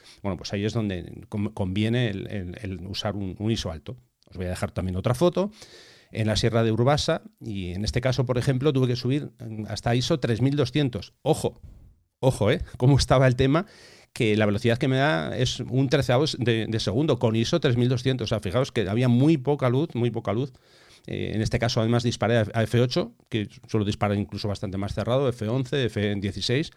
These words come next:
y es que realmente estaba, estaba la zona, o sea, la, la escena muy, muy oscura. Entonces, ahí también viene bien, como digo, el, el levantar el, el iso.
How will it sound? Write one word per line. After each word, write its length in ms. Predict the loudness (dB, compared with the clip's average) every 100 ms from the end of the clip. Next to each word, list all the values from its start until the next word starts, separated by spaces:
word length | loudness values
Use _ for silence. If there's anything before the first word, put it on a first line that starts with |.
| _ _ -20 _ -10
y 220 | -6 -4
es 120 | -2
que 100 | -2
realmente 340 | 0 0 0
estaba, 400 | 0 -2 -2 -2
estaba 280 | -4 -8 -6
la 80 | -6
zona, 240 | -8 -12 -10
o 40 |
sea, 180 | -8 -8
la, 300 | -8 -6 -6
la 100 | -6
escena 280 | -4 -4 -2
muy, 260 | -2 -4
muy 160 | -6 -8
oscura. 420 | -8 -6 -6 -8 -20 _ _
Entonces, 460 | -14 -8 -6 -4 -2
ahí 140 | -2
también 280 | 0 0 2
viene 200 | 2 2
bien, 180 | 2 0
como 220 | -2 -4
digo, 240 | -2 -2 -2
el, 260 | -4 -12 -12
el 120 | -10
levantar 400 | -10 -8 -8 -8
el, 220 | -10 -14
el 160 | -10 -8
iso. 300 | -8 -12